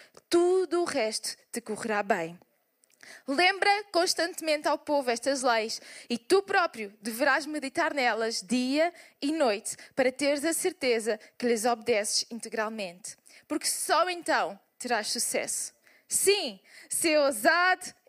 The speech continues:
e forte. Abandona o medo e a dúvida. Não te deves esquecer de que o Senhor está contigo para onde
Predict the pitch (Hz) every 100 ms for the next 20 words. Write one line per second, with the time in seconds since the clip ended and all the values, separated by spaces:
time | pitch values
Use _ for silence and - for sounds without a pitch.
0 | - 339 - 339 277 226 - - - -
1 | - 311 294 285 247 392 453 453 453 427
2 | 359 349 339 - - 277 330 339 311 214
3 | 226 196 - _ - - 320 381 440 440
4 | 392 370 359 - - 339 - 339 269 226
5 | 262 294 277 - 285 311 339 370 - -
6 | - - 349 370 359 330 240 196 - _
7 | _ 311 277 262 247 240 247